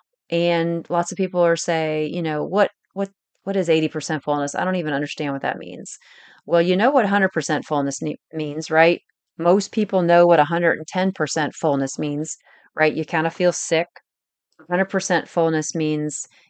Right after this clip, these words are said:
you have, your belly is full, right? You're walking away from the, you may not be miserable, but your belly is full.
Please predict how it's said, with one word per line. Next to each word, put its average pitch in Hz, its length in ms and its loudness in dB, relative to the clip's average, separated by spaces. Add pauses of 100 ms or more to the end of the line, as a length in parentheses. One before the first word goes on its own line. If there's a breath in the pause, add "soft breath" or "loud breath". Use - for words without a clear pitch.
you 170 540 0
have, 143 420 0 (300)
your 165 180 -2
belly 160 340 4
is 151 140 -4
full, 139 380 -2 (440)
right? 139 140 0
You're 151 140 -2
walking 165 300 0
away 170 180 2
from 170 160 -8
the, 160 140 -8
you 160 120 -6
may 160 140 -2
not 196 120 0
be 240 120 -2
miserable, 160 760 2
but - 160 -10
your 175 120 -4
belly 160 500 2
is 143 320 -2
full. 135 440 0